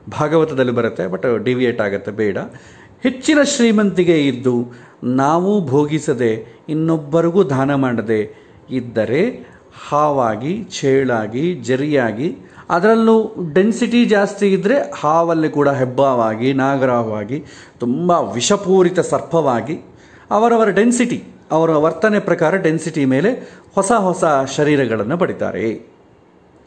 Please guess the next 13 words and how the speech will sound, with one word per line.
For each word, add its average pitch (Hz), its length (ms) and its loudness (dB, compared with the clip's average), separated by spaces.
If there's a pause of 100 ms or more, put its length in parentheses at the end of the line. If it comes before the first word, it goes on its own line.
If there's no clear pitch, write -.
(480)
ವಿಪರೀತ 247 580 2
ರಾಜಯೋಗ 143 640 2 (320)
ಏನಾಗುತ್ತೆ 123 600 -2
ಅಂತಂದರೆ 104 680 -8 (500)
ಹಣ 175 200 2 (160)
ಅದರ 151 260 0
ಮೂಲಕ 135 440 0
ಬರುತ್ತೆ, 110 880 -2
ಆ 139 280 2
ಹಣ 117 260 -4 (140)
ನಿಮಗೆ 120 580 -2
ಉಪಯೋಗ 147 560 0
ಆಗೋದಿಲ್ಲ. 127 920 -2